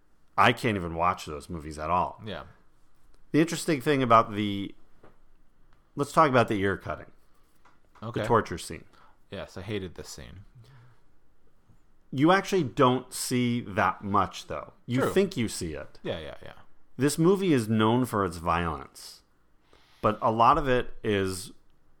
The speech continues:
Speaker 1: off frame, you know, off camera, out of frame.
Speaker 2: Mm-hmm.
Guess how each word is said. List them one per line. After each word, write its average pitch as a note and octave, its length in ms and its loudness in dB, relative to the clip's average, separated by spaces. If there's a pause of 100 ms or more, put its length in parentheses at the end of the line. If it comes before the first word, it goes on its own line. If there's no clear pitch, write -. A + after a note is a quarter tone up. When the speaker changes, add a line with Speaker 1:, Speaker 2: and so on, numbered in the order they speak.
(120)
Speaker 1:
off G#2+ 360 2
frame, A#2+ 280 -2
you G#2+ 120 2
know, G2 160 0
off - 520 0 (180)
camera, A2 560 -2
out F#2+ 180 2
of G#2 120 -4
frame. E2 480 -6 (120)
Speaker 2:
Mm-hmm. E3 160 -8